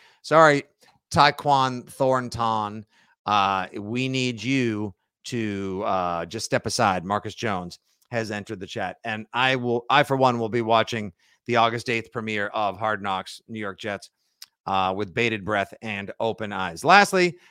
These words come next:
uh, how about the, uh, Ioma Uwazag-, Uwazurike, uh, could face jail time for betting on the Broncos and Iowa State. Listen, again, Tom Brady is the one who appeared in the video the N F L produced and sent out to all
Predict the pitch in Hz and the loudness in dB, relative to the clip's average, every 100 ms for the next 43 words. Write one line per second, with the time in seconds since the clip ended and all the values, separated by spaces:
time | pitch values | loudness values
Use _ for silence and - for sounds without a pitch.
0 | _ - 143 139 143 208 214 190 165 151 | _ 2 6 8 6 6 6 10 10 10
1 | 139 113 _ _ _ _ 120 120 110 110 | 8 2 _ _ _ _ 0 4 4 2
2 | 143 143 151 202 208 185 170 156 147 - | -2 2 4 4 6 8 8 8 4 0
3 | _ 127 _ - 165 165 160 156 123 135 | _ _ _ -6 -2 0 0 0 -2 -6
4 | 117 120 120 151 170 127 139 180 180 123 | -6 -10 -6 -4 -4 -4 -4 -4 -2 -2
5 | 98 104 - 113 104 - 233 233 247 - | -2 -4 -4 -2 -2 -2 -4 -2 -4 -2
6 | 196 240 226 135 110 113 - _ _ 196 | 2 2 2 0 -2 -2 -8 _ _ 0
7 | 240 240 220 202 156 196 208 214 196 185 | 2 4 4 2 4 6 6 4 4 2
8 | 190 160 170 165 147 - 143 95 _ _ | 2 6 6 6 2 2 0 0 _ _
9 | _ - 190 160 104 - _ _ _ 156 | _ -4 -2 -2 -6 -12 _ _ _ 2
10 | 196 170 87 - _ _ _ _ - 208 | 6 6 4 -6 _ _ _ _ 4 6
11 | 277 226 214 254 247 202 156 175 180 196 | 8 8 8 10 8 4 4 4 6 6
12 | 175 160 165 156 - 220 226 196 190 151 | 4 2 2 2 -2 0 0 -2 -4 0
13 | 180 180 180 156 143 190 202 180 175 175 | 2 4 2 0 0 0 2 4 4 4
14 | 175 147 151 147 123 120 156 151 156 151 | -2 0 -2 -4 -8 -6 -4 0 2 2
15 | 139 - 143 160 185 208 190 | 0 2 8 10 10 8 2